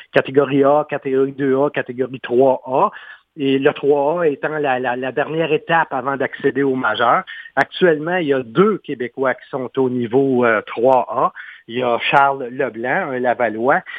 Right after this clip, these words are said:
et il y a Otto Lopez, qui est un, un Montréalais, qui, qui est né en République dominicaine, mais qui est arrivé au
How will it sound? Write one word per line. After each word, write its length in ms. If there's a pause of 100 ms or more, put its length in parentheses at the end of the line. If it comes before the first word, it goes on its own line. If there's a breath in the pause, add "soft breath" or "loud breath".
et 120
il 60
y 80
a 220
Otto 540
Lopez, 580 (340)
qui 120
est 180
un, 480 (160)
un 160
Montréalais, 720 (240 loud breath)
qui, 240
qui 120
est 60
né 140
en 80
République 380
dominicaine, 500
mais 160
qui 100
est 60
arrivé 240
au 440